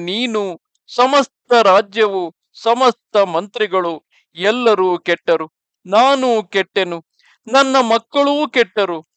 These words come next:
ಕೈಕೇಯಿ ದೇವಿಯೊಬ್ಬಳೇ ಸಂತುಷ್ಟ ಚಿತ್ತೆಯಾಗಿ ಬದುಕಲಿ ಎಂದು ಖಾರವಾಗಿ ನುಡಿಯುತ್ತಾಳೆ. ಈ ರೀತಿಯಾಗಿ ಕೌಸಲ್ಯಾದೇವಿಯು ದಶರಥನು ಮಾಡಿದ ಒಂದು ನಿರ್ಣಯದಿಂದಾಗಿ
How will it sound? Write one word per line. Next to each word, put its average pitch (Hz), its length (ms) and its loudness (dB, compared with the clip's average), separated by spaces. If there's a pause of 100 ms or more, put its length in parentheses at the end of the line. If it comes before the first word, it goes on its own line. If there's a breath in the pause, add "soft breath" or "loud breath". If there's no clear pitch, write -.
(360)
ಕೈಕೇಯಿ 226 720 2
ದೇವಿಯೊಬ್ಬಳೇ 202 840 0
ಸಂತುಷ್ಟ 233 680 -6
ಚಿತ್ತೆಯಾಗಿ 185 880 0
ಬದುಕಲಿ 165 720 -4
ಎಂದು 165 300 -4 (200)
ಖಾರವಾಗಿ 160 880 0
ನುಡಿಯುತ್ತಾಳೆ. 147 640 -2 (500)
ಈ 165 160 -4
ರೀತಿಯಾಗಿ 165 640 0 (460 soft breath)
ಕೌಸಲ್ಯಾದೇವಿಯು 247 1080 2 (160)
ದಶರಥನು 214 680 0
ಮಾಡಿದ 190 400 0 (200)
ಒಂದು 269 420 -2
ನಿರ್ಣಯದಿಂದಾಗಿ 185 1200 -2